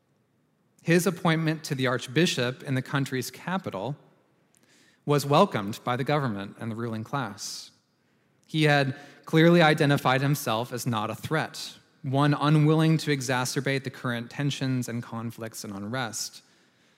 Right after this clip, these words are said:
But while he was archbishop, Romero began to undergo a profound conversion, one which he named as a conversion to the plight of the poor.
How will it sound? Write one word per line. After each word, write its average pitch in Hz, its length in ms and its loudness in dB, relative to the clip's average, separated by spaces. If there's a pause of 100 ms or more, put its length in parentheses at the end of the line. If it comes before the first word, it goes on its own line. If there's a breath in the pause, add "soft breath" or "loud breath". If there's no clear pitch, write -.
(800 soft breath)
But 151 140 -4
while 170 280 2
he 185 100 2
was 165 160 2
archbishop, 131 680 -4 (120)
Romero 143 460 2
began 139 420 0
to 139 100 -4
undergo 123 440 -4
a 113 80 -4
profound 113 640 -8
conversion, 110 680 -10 (1120 soft breath)
one 185 240 6
which 208 240 2
he 165 180 -4
named 151 520 2
as 127 400 -4
a 135 120 -4
conversion 135 800 -2
to - 140 -12
the 127 100 -6
plight 113 400 -8
of 104 100 -16
the 101 80 -16
poor. 110 400 -16